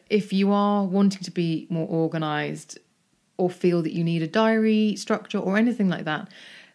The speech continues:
then those are the things that I have found that I would recommend. And none of them, I think, are particularly crazy money. Um, Smythson diaries are very expensive. They're beautiful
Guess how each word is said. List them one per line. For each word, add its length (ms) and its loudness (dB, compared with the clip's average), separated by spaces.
then 480 2
those 280 4
are 60 -2
the 80 -6
things 320 -2
that 100 -14
I 120 -6
have 160 -6
found 260 -4
that 80 -6
I 80 -2
would 120 -4
recommend. 460 -4
And 240 4
none 160 4
of 140 0
them, 500 -2
I 200 0
think, 280 -4
are 40 -10
particularly 520 -6
crazy 440 0
money. 420 2
Um, 280 0
Smythson 480 0
diaries 420 0
are 160 -6
very 280 -2
expensive. 520 -4
They're 160 -4
beautiful 760 -6